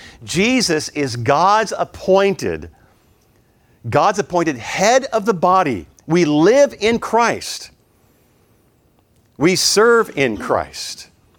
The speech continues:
And he's the one altogether righteous. And so our faith is in him. Our trust is in him, even in our day-to-day. Do you have a one-track mind? Is Christ yours?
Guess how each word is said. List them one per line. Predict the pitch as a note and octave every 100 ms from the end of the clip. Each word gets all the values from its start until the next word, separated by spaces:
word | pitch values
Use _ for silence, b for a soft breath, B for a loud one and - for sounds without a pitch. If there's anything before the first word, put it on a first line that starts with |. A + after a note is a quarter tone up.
| _ b b b -
And | F2
he's | E3 A#3
the | G#3+
one | G#3+ G#3
altogether | D#3+ G3 B3+ B3+ B3+ B3 A3+
righteous. | G#3+ A#3 - G#2 E2
And | C#3+
so | F3+
our | E3
faith | - - F#3 B3+ C4
is | A3+
in | B3
him. | A#3+ G3 A#2+
Our | C3+
trust | - - G3+ F#3+
is | G3+
in | F#3+
him, | E3+ G#2 D2+ - b b b b b b b
even | B2+ D3+ D#3 D#3+ D#3 -
in | A2+ G2+
our | F#2+
day-to-day. | F2+ G#2+ A2 A#2 A2+ F#2+ F#2
Do | C3
you | A#3 C#4
have | B3+
a | F#3+
one-track | C#3+ C3+ A#2 B2+ F#2+
mind? | A2+ D#2+ D2+ D#2 _ b b b b b b b b b b b b _ E3
Is | E3
Christ | - - B3 B3 -
yours? | A3 C#3+ E2+ - -